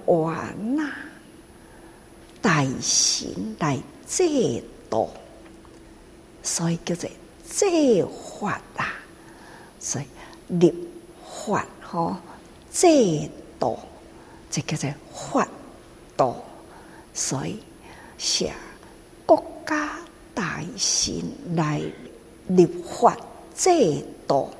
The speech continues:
所以叫做法度吼。那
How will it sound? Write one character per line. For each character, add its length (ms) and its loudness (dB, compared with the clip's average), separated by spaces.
所 200 -6
以 140 -8
叫 100 -4
做 160 -8
法 260 -6
度 100 -6
吼。 240 -8
那 120 -6